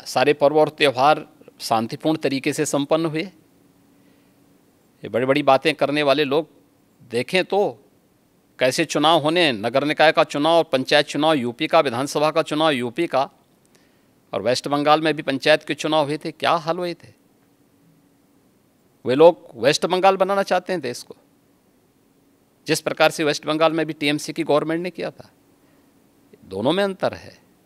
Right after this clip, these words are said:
हमने ढोंग नहीं किया, कोई पाखंड नहीं किया। हर एक को चुनाव लड़ने का अधिकार था, उसका अधिकार है भाई, उसको मिलना चाहिए, वो चुनाव लड़े। जीतने की सामर्थ्य होगी, जीतेगा।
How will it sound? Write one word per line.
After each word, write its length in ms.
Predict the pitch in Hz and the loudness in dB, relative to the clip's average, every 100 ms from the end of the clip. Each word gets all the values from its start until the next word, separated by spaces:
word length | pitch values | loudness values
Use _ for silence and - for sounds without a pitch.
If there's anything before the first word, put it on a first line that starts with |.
| _ _ _ _ _ _ _ _ | _ _ _ _ _ _ _ _
हमने 260 | - 143 170 | -4 0 0
ढोंग 380 | 135 107 160 175 | 0 -2 -2 0
नहीं 180 | 135 139 | -2 -4
किया, 180 | 110 | -6
कोई 180 | 104 135 | -4 -2
पाखंड 420 | - 127 - 156 | 2 0 0 -2
नहीं 200 | 156 110 | -2 -2
किया। 240 | 101 95 95 _ _ _ _ _ _ _ _ _ - | -8 -16 -20 _ _ _ _ _ _ _ _ _ -14
हर 120 | 107 | -8
एक 120 | 127 | -6
को 100 | - | -6
चुनाव 300 | - 131 123 | -6 -2 0
लड़ने 280 | 135 147 147 | 0 -2 -4
का 100 | 139 | -4
अधिकार 340 | 135 - 139 | -6 -4 -4
था, 160 | - - - - | -4 -12 -20 -18
उसका 240 | - - | -6 -2
अधिकार 380 | 127 135 139 151 | -2 2 4 6
है 80 | 113 | 4
भाई, 100 | 101 | -4
उसको 260 | 110 - | -8 -4
मिलना 280 | 147 156 160 | -4 -2 -2
चाहिए, 380 | 135 80 82 80 _ _ _ _ _ | -4 -8 -18 -20 _ _ _ _ _
वो 60 | 110 | -14
चुनाव 360 | - 131 151 | -4 4 6
लड़े। 280 | 147 110 92 - _ _ _ _ _ _ _ _ _ _ _ | 6 2 -4 -12 _ _ _ _ _ _ _ _ _ _ _
जीतने 380 | 104 127 131 139 | -6 -4 -2 -4
की 100 | 131 | -4
सामर्थ्य 480 | - 110 135 - 165 | -4 -2 -2 0 0
होगी, 200 | 180 190 | 2 -2
जीतेगा। 460 | 180 185 175 - | -4 -2 -4 -6